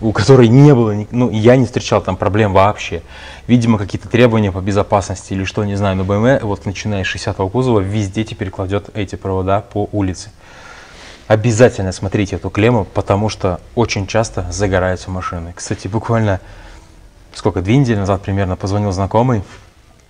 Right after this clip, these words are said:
который за две недели или там за месяц до этого обращался к дилеру, а такие машины делаются по гарантии, к дилеру в Б М В в Риге, и ему сказали, что ваша машина не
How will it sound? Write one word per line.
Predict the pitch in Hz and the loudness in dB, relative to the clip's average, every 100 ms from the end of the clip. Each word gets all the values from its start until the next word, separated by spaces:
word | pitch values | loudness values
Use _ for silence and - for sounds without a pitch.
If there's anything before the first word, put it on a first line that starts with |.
| _ _ - | _ _ -4
который | - 107 131 123 | 0 6 6 6
за | 120 | 6
две | 110 | 4
недели | 139 156 123 110 | 4 4 4 4
или | 98 98 | 2 0
там | 95 95 | -2 -2
за | 92 110 | 0 0
месяц | 113 107 92 | 0 -2 -2
до | 101 | -2
этого | 104 113 | -2 -2
обращался | 90 101 - 101 92 | -2 -2 0 -2 -2
к | 90 | -8
дилеру, | 92 123 143 104 87 | -2 0 2 0 -4
а | 98 95 | -4 -4
такие | 92 - 104 | -6 -6 -4
машины | 101 - 131 | -4 -4 -2
делаются | 98 95 90 | 0 -2 -2
по | - | -6
гарантии, | 95 90 85 - - - - - - - | -2 -2 -4 -10 -20 -20 -20 -20 -20 -18
к | 98 98 | -8 -2
дилеру | 107 127 113 92 | 2 4 4 2
в | 95 95 | -2 -8
Б | 95 | 0
М | 104 101 | 0 0
В | 87 | -2
в | |
Риге, | 95 90 90 | -4 -4 -4
и | |
ему | 92 107 | -4 -6
сказали, | 101 98 98 90 | -6 -4 -2 -4
что | - | -2
ваша | 104 107 - | 2 2 0
машина | 98 - 92 | -6 -6 -6
не | 95 107 95 | -2 0 -2